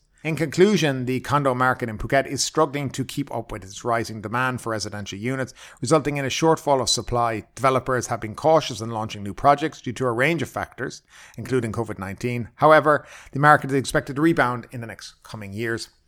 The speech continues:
Now, that is pretty true, I guess, but I think Phuket has been overdeveloped in many ways. It's not that there's a lack of things, it's just, it's overdevelopment, and people, you're running out of land in the place.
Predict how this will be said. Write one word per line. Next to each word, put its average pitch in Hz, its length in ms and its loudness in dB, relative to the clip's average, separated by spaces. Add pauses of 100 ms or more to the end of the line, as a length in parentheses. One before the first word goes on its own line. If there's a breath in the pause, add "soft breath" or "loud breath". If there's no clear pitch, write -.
(140)
Now, 208 160 2
that 247 160 2
is 311 140 0
pretty 196 260 2
true, 151 640 2
I 135 100 2
guess, 123 480 -2 (400 soft breath)
but 175 260 0 (340)
I 175 100 4
think 208 260 -2
Phuket 165 400 2
has 135 280 0
been 120 520 -4
overdeveloped 120 880 8
in 110 80 -8
many 113 220 -8
ways. 113 360 -6 (320 loud breath)
It's 139 120 -6
not 185 240 0
that 117 140 -4
there's 123 140 0
a 117 40 0
lack 117 340 2
of 117 100 -8
things, 139 140 -4
it's 165 220 -4
just, 147 160 -6
it's 123 280 -8
overdevelopment, 120 1300 2
and 131 160 -4
people, 143 480 0
you're 143 140 0
running 175 280 6
out 127 120 2
of 101 100 -6
land 135 340 -2
in 98 140 -8
the 90 60 -12
place. 92 380 -14